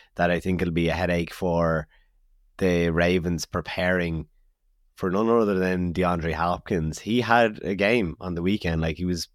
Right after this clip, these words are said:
poor, for lack of a better word, really, through the first few weeks. And it was kind of one of those that was like, "Oh, yeah, that was expected. He was never gonna be the same player, yada, yada, yada."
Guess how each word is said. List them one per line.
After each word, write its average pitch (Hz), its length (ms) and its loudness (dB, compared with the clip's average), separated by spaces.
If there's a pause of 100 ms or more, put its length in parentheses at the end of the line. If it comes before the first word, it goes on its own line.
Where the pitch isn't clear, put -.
(220)
poor, 107 400 4
for 80 220 0
lack 82 220 0
of 78 100 -4
a 76 60 -2
better 80 280 -2
word, 80 300 -2
really, 82 440 -4 (540)
through 95 140 0
the 82 100 0
first 90 260 0
few 85 200 -2
weeks. 90 360 0
And 85 220 -2
it - 20 0
was 82 140 -4
kind 92 180 -2
of 90 60 0
one 87 140 0
of 82 40 -4
those 85 340 2
that 80 120 -2
was 82 160 -4
like, 82 320 -2 (1700)
"Oh, 101 140 6
yeah, 92 280 6
that 92 120 6
was 90 140 2
expected. 87 580 -2
He 87 60 0
was 80 120 -6
never 87 180 -2
gonna 87 160 -2
be 85 80 0
the 80 60 -2
same 85 200 -4
player, 85 180 2
yada, 85 280 0
yada, 82 200 -2
yada." 85 500 0